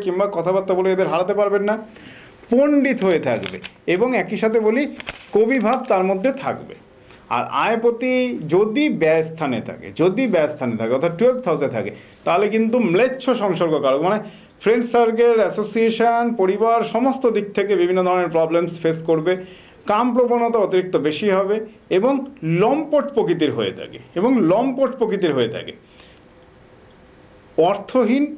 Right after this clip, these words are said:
definitely হবে, মানে প্রভূত অর্থ উপার্জন করবে কিন্তু পয়সা টিকবে না, কোনো না কোনোভাবে পয়সাটা drainage হবে, সে কারণে উল্লেখ করে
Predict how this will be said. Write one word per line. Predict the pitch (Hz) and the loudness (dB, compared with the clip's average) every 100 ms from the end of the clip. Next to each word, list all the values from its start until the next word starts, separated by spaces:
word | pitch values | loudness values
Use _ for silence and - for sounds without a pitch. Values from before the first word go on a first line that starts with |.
| - 135 | -16 -2
definitely | 233 240 277 277 220 175 110 | -2 0 0 0 0 -2 -4
হবে, | 85 - - - - - | -8 -14 -18 -20 -14 -4
মানে | 185 202 | -2 0
প্রভূত | 240 262 311 | 0 2 2
অর্থ | 285 254 269 | 2 2 0
উপার্জন | 277 277 269 262 | 0 0 2 2
করবে | 185 180 285 302 - - | 2 2 0 -4 -12 -4
কিন্তু | 254 277 254 | -2 0 2
পয়সা | 214 208 | 0 0
টিকবে | 196 147 143 | 0 0 0
না, | 139 | -2
কোনো | 131 170 | -2 -2
না | 185 | 0
কোনোভাবে | 196 185 180 190 254 - | -2 -2 0 -2 -2 -2
পয়সাটা | 190 170 240 269 - - 131 | -2 0 -2 -4 -12 -14 -4
drainage | 156 185 151 - | 0 0 0 -4
হবে, | 80 - | -10 -12
সে | - 190 | -4 -2
কারণে | 202 240 | 0 0
উল্লেখ | 214 175 196 | 0 0 0
করে | 214 | 0